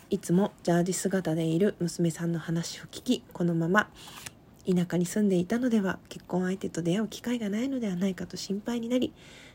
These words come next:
東京に出てくるように説得し、引っ越しをさせました。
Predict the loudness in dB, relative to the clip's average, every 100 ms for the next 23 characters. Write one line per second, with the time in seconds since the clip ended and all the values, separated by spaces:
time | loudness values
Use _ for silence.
0 | -4 0 2 2 2 4 2 2 0 0
1 | 0 -2 -4 -8 -8 -8 -2 -2 -2 -10
2 | -14 -10 -4 -2 -4 -8 -10 -12 -12 -14